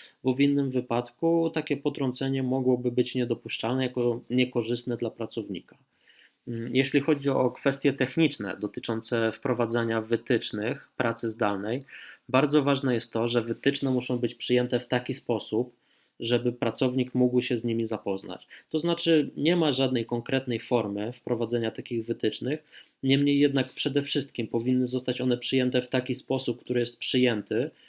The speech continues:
u danego pracodawcy zwyczajowo i powinny zostać przyjęte w taki sposób, zwłaszcza w dobie koronawirusa, w dobie tej szybkiej i, i zdecydowanej reakcji,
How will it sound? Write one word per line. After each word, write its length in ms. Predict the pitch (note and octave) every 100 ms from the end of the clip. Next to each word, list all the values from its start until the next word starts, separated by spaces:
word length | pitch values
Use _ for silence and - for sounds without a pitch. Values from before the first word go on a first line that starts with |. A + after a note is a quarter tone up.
| _
u 80 | C3+
danego 380 | B2+ A#2+ A#2 A#2+
pracodawcy 640 | A#2+ A#2 A#2 A#2 A2 -
zwyczajowo 840 | A2 A2 A#2 - A2 G2 G#2 C#3 F#3+ _ _ -
i 140 | D3
powinny 840 | C#3 C#3+ C#3 D#3 D3+ D3+ D3+ D3 C3+
zostać 640 | C3 C#3+ C#3 C#3+ C3+ -
przyjęte 440 | - - C#3 C#3
w 40 | C3+
taki 240 | C#3 C#3
sposób, 300 | - C3 C3
zwłaszcza 440 | B2 C3 C3+ - B2
w 100 | A#2
dobie 320 | B2+ B2 A2+
koronawirusa, 800 | - A#2+ A#2 A2+ A2+ A2 B2 B2
w 100 | A2+
dobie 240 | A#2+ A#2+
tej 320 | A#2+ A2+ G#2+
szybkiej 600 | G#2+ - B2 - B2 -
i, 240 | A#2 A2+ A#2+
i 80 | A2+
zdecydowanej 680 | A#2+ A#2 B2+ B2 B2 A#2+
reakcji, 580 | A#2 A#2 G#2 - D3+ E3